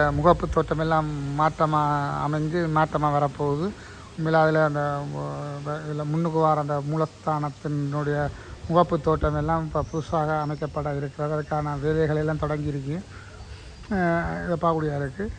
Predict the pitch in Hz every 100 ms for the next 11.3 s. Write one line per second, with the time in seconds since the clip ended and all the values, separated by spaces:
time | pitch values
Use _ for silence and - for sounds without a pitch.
0 | - - 156 156 156 151 147 147 147 147
1 | 151 156 156 151 151 151 180 185 175 165
2 | 156 151 151 196 220 - - - 160 151
3 | 147 143 143 147 151 156 160 151 156 156
4 | 151 147 151 143 147 143 143 139 156 156
5 | 151 147 147 143 139 147 147 165 - -
6 | - - - 151 147 151 143 156 151 147
7 | 143 139 135 139 131 131 123 - - -
8 | - - 160 165 - 156 160 156 160 156
9 | 151 147 143 139 139 139 135 127 123 -
10 | - - - - - 151 156 156 143 151
11 | 147 147 147